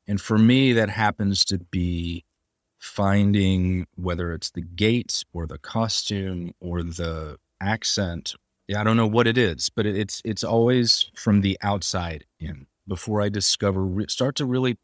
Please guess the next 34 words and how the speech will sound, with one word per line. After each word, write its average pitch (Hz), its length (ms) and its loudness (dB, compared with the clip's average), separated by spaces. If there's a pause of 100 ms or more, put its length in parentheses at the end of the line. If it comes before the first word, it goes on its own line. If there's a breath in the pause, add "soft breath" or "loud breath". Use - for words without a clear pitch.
(100)
peel 139 480 2
the 110 260 0
onion 104 680 6 (580)
of 92 240 0
the 90 100 -4
soul, 90 840 0
I'm 95 180 -4
sort 110 260 -2
of - 140 -6
peeling 101 420 4
the 95 160 0
onion 92 280 2
of 82 100 -2
the 82 60 -4
body. 76 520 -6 (320)
And, 98 240 -6
and 104 280 -2
there 117 320 0 (140)
tend 190 260 4
to 190 60 4
be 151 140 2
two 135 280 -4
camps 127 360 0
of 104 100 -2
actors, 101 460 0
and 110 180 2
you 113 80 2
don't 120 320 2
get 110 180 0
to 98 80 -4
choose. 90 460 -2
You 104 180 2
are 104 100 2
just 98 280 -2